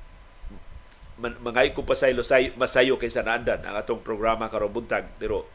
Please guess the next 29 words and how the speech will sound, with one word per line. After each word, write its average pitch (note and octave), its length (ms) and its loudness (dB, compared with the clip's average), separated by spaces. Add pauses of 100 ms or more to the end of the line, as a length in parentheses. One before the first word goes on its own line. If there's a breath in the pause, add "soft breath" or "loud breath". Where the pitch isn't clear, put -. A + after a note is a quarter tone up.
(880)
hinaot C3 560 0
nga G#2+ 240 -2
makaabot B2+ 480 0
pa C3+ 80 -2
mo B2+ 160 -4
kay G#2 240 -2 (640)
on A#2+ 160 2
demand C#3 320 0
man C#3 160 -2
ni C3+ 80 -2
ang B2+ 80 0
atong B2 160 -2
programa, A#2+ 400 2
mahimo A2 320 -2
ra B2+ 80 2
gyud A#2+ 160 0
mo A#2 80 -4
makakita A2+ 560 -4
bisan - 240 -6
unsang G#2+ 240 -6
orasa G#2 320 -2 (320)
kung F2+ 160 -10
wa G2 80 -6
mo A#2 160 -8
ka G2 240 -2
sugod A2 400 -4
kag F#2 160 -8
ganinang F#2+ 320 -10
kadlawon. F2+ 320 -4